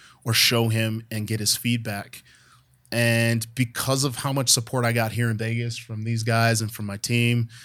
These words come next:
and from my girlfriend, everybody, really, even people who, in all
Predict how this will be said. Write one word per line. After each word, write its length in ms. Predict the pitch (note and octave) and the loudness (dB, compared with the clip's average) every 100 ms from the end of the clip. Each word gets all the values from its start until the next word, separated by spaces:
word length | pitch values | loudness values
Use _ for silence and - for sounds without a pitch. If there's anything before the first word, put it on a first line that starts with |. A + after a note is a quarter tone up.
| - - | -14 -6
and 80 | |
from 120 | A#2 A2+ | -2 -2
my 100 | G#2 | 0
girlfriend, 720 | B2+ B2 A#2+ C3 B2+ B2 A#2 - - - - | 0 0 0 0 0 0 -2 -10 -20 -8 2
everybody, 560 | E3 G3+ C3 A2 G#2 G#2 | 4 4 2 0 -4 -2
really, 440 | A#2+ D3+ C3 A#2 - _ - | 2 2 2 -4 -8 _ -2
even 260 | D3+ E3+ F#3+ | 2 4 2
people 540 | E3 F3 F3+ E3+ D#3 C#3 | 0 -4 0 0 0 -4
who, 360 | D3+ C#3+ C#3 C#3 - _ _ _ _ _ _ | -2 -2 -2 -6 -12 _ _ _ _ _ _
in 160 | C3+ C#3+ | 0 0
all 540 | - D3 E3 F3 E3+ | 2 2 4 2 -2